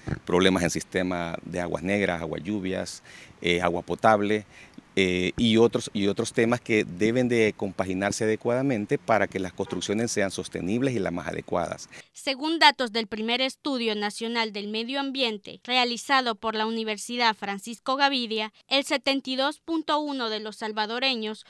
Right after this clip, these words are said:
Speaker 2: considera que la construcción de casas, edificios y empresas está afectando la vida silvestre. Para Miguel Araujo, la deforestación es un tema preocupante que se necesita tomar acción,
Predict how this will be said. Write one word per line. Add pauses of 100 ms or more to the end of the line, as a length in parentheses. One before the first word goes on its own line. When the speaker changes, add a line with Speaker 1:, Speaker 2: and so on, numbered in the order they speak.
Speaker 2:
considera
que
la
construcción
de
casas,
edificios (280)
y
empresas (100)
está
afectando
la
vida
silvestre.
Para
Miguel
Araujo, (260)
la
deforestación
es
un
tema
preocupante
que
se
necesita
tomar
acción,